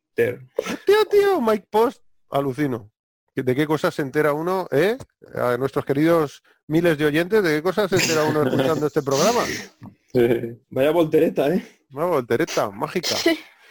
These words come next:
Speaker 1: Bueno, Arnold había hecho un montón de pelis que ya, ya hemos comentado, ¿no? Y como habíamos comentado hace poco con Conan el Bárbaro, tampoco nos metemos mucho con eso, pero vamos, antes que esta ya había hecho Conan el Bárbaro en el ochenta y dos, El Destructor en el ochenta y cuatro,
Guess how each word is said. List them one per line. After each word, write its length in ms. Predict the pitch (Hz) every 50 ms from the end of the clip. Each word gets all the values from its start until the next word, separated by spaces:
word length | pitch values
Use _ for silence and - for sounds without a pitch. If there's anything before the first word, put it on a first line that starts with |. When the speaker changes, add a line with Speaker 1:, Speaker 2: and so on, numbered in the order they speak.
| - - - - _ _ _ _ _ -
Speaker 1:
Bueno, 220 | 185 202 202 185
Arnold 300 | 190 214 226 254 262 254
había 240 | 233 220 214 220 214
hecho 160 | 208 - - 214
un 60 | 208
montón 340 | 202 190 180 - 185 175 170
de 120 | 170 160
pelis 360 | 147 196 202 196 170 143 123 -
que 140 | - 147
ya, 460 | 143 151 156 160 165 165 165 160 156 147
ya 100 | 151 151
hemos 360 | 151 165 170 165 - - -
comentado, 600 | _ - 151 143 139 135 131 - 165 165 151 143
¿no? 140 | 156 180 196
Y 60 | 180
como 180 | 143 139 131 127
habíamos 300 | 127 143 147 156 156 -
comentado 300 | 170 160 160 151 160 156
hace 140 | - 165 151
poco 200 | 147 160 156 156
con 100 | 151 156
Conan 140 | 156 156 156
el 40 | 156
Bárbaro, 320 | 160 170 175 185 185 180
tampoco 300 | 160 147 143 143 147 165
nos 120 | 175 170 160
metemos 300 | 151 135 135 139 135 127
mucho 240 | 127 127 - - 120
con 140 | 117 123 160
eso, 260 | 180 - - 127 113 110
pero 440 | 123 123 120 117 117 117 117 113 117
vamos, 340 | 135 143 139 117 - - -
antes 320 | - 143 151 147 165 147 -
que 160 | - 160 165
esta 320 | 170 - - 190 185 185
ya 140 | 175 151 143
había 180 | 139 139 135 135
hecho 220 | 139 - - 127
Conan 260 | - 139 135 139 135
el 60 | 131
Bárbaro 220 | 123 139 135 135 135
en 60 | 131
el 40 | 135 131
ochenta 300 | - - 135 127 135 139
y 60 | 147
dos, 340 | 170 196 196 196 196 180 -
El 120 | 151 135
Destructor 380 | 131 117 - 131 117 - 135 139
en 80 | 135
el 40 | 135
ochenta 280 | 131 - - 127 123 131
y 40 | 127
cuatro, 600 | - 180 185 185 - 185 185 190 196 202 208